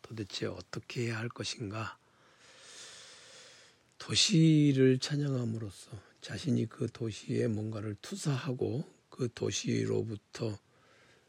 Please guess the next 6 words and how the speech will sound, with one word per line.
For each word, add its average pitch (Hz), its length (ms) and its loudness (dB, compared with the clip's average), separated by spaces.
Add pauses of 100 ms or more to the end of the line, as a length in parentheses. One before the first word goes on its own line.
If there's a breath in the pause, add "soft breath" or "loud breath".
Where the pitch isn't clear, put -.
(480 soft breath)
도시에, 113 640 0 (340)
자신이 151 440 2
도시를 139 420 0
세운 139 280 2
업적을 127 560 4
남김으로써 110 880 -4